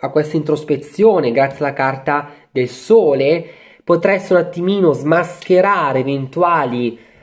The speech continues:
eh, situazioni, ehm, che,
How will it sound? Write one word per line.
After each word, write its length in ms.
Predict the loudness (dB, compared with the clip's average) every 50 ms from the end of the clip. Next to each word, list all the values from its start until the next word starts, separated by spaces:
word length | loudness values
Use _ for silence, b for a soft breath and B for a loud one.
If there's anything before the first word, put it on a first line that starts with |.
| B B
eh, 140 | -12 -12 -4
situazioni, 1200 | -2 -2 0 2 0 0 0 -6 -12 -8 0 2 4 4 4 4 2 2 0 -2 -4 -4 -6 -8 B B B B B _
ehm, 880 | -6 -4 -2 0 0 0 0 0 0 -2 -2 -4 -6 -8 -8 -10 -12 -12
che, 580 | 0 2 4 4 6 4 2 0 -4 -14 _